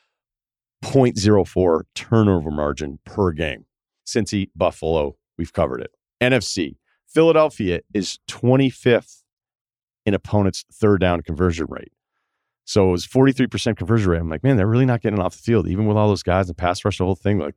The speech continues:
they must have been really good last year. Let me look it up. Nope, not really. Not a huge drop off. They were better, but it was only thirty-nine percent conversion against them. So four percent difference there.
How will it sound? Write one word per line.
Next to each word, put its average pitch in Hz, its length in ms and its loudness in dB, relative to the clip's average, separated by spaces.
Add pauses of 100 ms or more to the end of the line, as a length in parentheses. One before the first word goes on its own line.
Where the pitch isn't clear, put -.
they - 180 -4
must 110 200 0
have 95 120 -2
been 76 80 -6
really 113 220 2
good 87 160 -2
last 92 320 0
year. 82 80 -2
Let 82 100 0
me 98 60 4
look 101 200 2
it 101 60 2
up. 110 200 0 (100)
Nope, 110 220 0
not 101 180 0
really. 90 260 0 (140)
Not 104 140 0
a - 20 -2
huge 92 320 -4
drop 78 340 0
off. 76 520 -6
They 117 60 4
were 107 120 2
better, 95 460 0
but 92 160 -4
it - 20 -4
was 85 140 -4
only 95 140 0
thirty-nine 82 480 -2
percent 80 420 -4
conversion 71 360 -6
against 69 260 -8
them. 65 100 -14
So 71 240 -4
four 87 200 -2
percent 76 340 -8
difference 71 340 -8
there. 71 220 -4